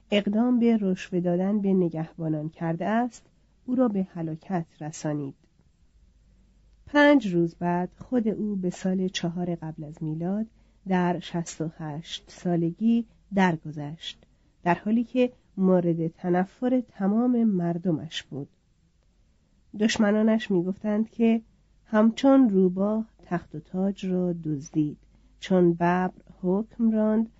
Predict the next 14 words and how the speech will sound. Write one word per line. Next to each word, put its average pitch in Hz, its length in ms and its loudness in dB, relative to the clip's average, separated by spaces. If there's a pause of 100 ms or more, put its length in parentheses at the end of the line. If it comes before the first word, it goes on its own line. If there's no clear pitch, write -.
(240)
و 180 220 6
مانند 185 720 0
سگ 180 440 -4 (200)
مرد. 151 360 0 (3000)
چهار، 226 560 0 (320)
شریعت 208 640 0 (140)
و 208 320 -4 (100)
پیامبران، 156 800 -6 (360)
صفحه 233 680 -4
ششصد 160 560 -6
و 139 80 -12
بیست 202 360 -10
و 190 220 -4
هشت. - 540 -14